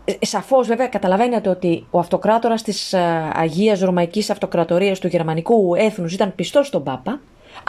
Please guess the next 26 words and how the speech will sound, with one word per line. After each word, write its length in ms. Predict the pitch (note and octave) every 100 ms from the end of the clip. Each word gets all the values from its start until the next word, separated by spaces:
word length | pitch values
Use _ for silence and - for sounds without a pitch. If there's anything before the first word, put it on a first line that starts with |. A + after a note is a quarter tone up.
| E4+
αλλά 120 | D#4 G4 A4+
είχε 180 | - B3
μέσα 260 | E4 D#4+
στην 140 | B3 G#3+
αυτοκρατο-, 460 | F#3+ F#3 - F#3 F3+
αυτοκρατορία 720 | - F3+ F3+ F3+ G#3+ C#4+ G3+
του 160 | D3 - - - - -
διαφόρους 680 | G3+ A#3 A#3 F#4+ G#4 D#4
Γερμανούς 500 | A#3 G#3 G3+ A3+ C4
ηγεμόνες 500 | A3 G3 G3+ C4 A3+
διαφόρων 400 | F#3+ G3 D4+ F4+
κρατηδίων 580 | - G3+ F3 C#3 D#3+ D#4
που 100 | F#4
ήταν 160 | G4 A#4
οπαδοί 220 | E4+ A4
του 100 | C5+ C#5 C5+
Λούθυρου. 300 | - E3+ - - - - - - -
Άρα, 380 | F#3+ F#3+ F3+ E3+ - -
τι 100 | F4
έχουμε 260 | A4 F4
εδώ; 340 | C4+ A3+ E4+ - - -
Μμμ, 280 | G#3 F#3 D3 - - -
εμφύλιο. 540 | D3 C#3 F#3+ D#3 C3 - - - - - - _ _ - - - - - - - - - - - - -
Και 840 | - G3 F3+ E3+ D#3+ D#3 D3+ D3+ C#3+ D3 - - -
μεγάλο 380 | E3+ G3+ C4+ A3+
εμφύλιο. 540 | E3+ C#3+ - -